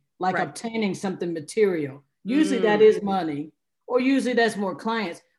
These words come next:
Speaker 1: But the goal, the true goal is who I become in that process.
Speaker 2: Yes.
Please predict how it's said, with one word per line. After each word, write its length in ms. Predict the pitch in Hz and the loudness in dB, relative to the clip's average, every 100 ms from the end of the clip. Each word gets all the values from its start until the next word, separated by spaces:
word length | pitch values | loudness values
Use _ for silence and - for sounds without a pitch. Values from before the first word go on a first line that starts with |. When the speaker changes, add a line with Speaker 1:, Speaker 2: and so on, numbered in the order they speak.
| - | -4
Speaker 1:
But 300 | 202 208 202 | 0 0 -2
the 80 | 196 | -2
goal, 500 | 160 226 269 254 185 | 2 4 6 4 4
the 180 | 202 | -2
true 380 | - - 330 349 | -2 -4 -2 0
goal 480 | 208 175 151 143 156 _ _ _ _ _ _ | -2 -2 -4 -10 -14 _ _ _ _ _ _
is 200 | 208 202 | -6 -4
who 220 | 262 262 - | -4 -4 -2
I 120 | 226 | -2
become 540 | - 196 - 226 208 202 | -2 -6 -6 -4 -4 -4
in 140 | 185 | -6
that 200 | 165 - | -8 -6
process. 760 | 190 185 151 143 117 - - _ _ _ _ _ _ | -2 -2 -2 -10 -14 -20 -20 _ _ _ _ _ _
Speaker 2:
Yes. 580 | _ _ _ _ _ - | _ _ _ _ _ -20